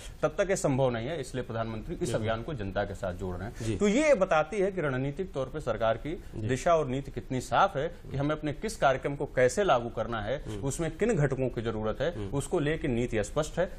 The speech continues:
Speaker 1: इसलिए वो क्रियान्वयन की दिशा में भी अपेक्षाकृत बेहतर ढंग से बढ़ रही है।
Speaker 2: चंद्रभूषण जी, बड़ा कठिन दौर रहा होगा, जाति की राजनीति, धर्म की राजनीति और ढेर सारी, अ, लोक लुभावन, अ, राजनीति से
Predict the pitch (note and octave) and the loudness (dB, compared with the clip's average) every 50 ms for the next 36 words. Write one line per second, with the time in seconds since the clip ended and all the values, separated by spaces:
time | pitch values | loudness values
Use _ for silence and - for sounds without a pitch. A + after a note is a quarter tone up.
0 | - - D3 C#3+ - F#3 F#3 F3+ E3+ D#3+ - C3 B2+ A#2+ A#2 B2 C3+ C#3+ - A#2 | -2 -2 -2 -2 0 0 2 2 2 0 0 2 2 2 2 2 0 -2 -2 -2
1 | G#2 G2 - A#2+ A2 A2 A#2+ C3 D#3 D3+ - - - - A#2+ A2+ - - A2 - | -4 -4 -4 -6 -6 -4 -4 -4 -6 -6 -4 -6 -2 -2 -2 -2 0 -2 -2 0
2 | - C3 C#3+ - - - - - A2+ A#2+ A#2 A2+ A#2+ A2 G2+ G#2 F#2+ - A2+ F#2+ | 0 -4 -6 -6 -10 -10 -6 -2 0 0 2 2 0 0 0 -2 -4 -4 -6 -4
3 | F#2+ F#2+ F2 D#2+ E2 - - - - - F3 F3+ F#3 F3+ F3 C#3+ C#3+ C#3+ F3 F3 | -4 -4 -4 -4 -6 -8 -8 -8 -4 -2 0 2 2 4 2 2 2 2 2 2
4 | D#3 C#3 F3 F3 D#3 - - - B2 C#3 C#3+ D#3+ D3+ - C#3+ B2 C#3+ D#3+ C#3+ C#3+ | 2 2 2 2 2 -2 -6 -4 -2 0 0 0 0 -2 -2 0 2 2 4 4
5 | C#3+ C#3 B2+ C3 B2+ C3 C#3 C3 B2 A#2+ C#3 C3+ - B2 B2+ B2+ A#2 - A#2+ B2+ | 4 4 4 4 4 4 4 4 4 4 2 2 4 2 2 2 2 0 0 0
6 | B2 A#2+ A#2 A2 A#2+ C3 B2+ A#2+ - - B2 B2+ C3 B2+ - B2+ A#2 A#2+ A#2 G#2+ | 2 2 2 2 0 0 0 -2 -2 -2 0 0 0 0 0 0 0 2 2 2
7 | G#2+ A#2+ A#2 A#2+ C3 B2+ B2 B2 B2 B2 B2+ B2 - - - - - - B2 C#3+ | 2 4 4 4 4 2 2 4 4 4 4 2 -2 -6 -8 -8 -2 2 4 4
8 | D#3 C#3+ - D3 C#3 C#3+ D#3 F3 E3+ C#3+ C3 C3 C3+ C3+ C#3 D3 C#3+ C#3+ D#3 E3 | 4 4 2 2 4 4 4 4 4 4 4 4 4 4 4 4 4 6 6 6
9 | D#3+ D#3+ D3+ - B2+ G#2+ A#2+ B2+ C3+ D3+ D#3 D#3 D3+ D3+ C#3 C3 B2+ B2 B2 B2+ | 6 6 4 4 4 4 6 6 6 8 8 6 6 4 0 0 2 4 6 6
10 | C3+ C3+ C3 C#3+ D#3 D3+ - - - - D#3+ F3 F3+ F3 | 6 6 6 6 4 4 2 0 -6 0 2 2 2 2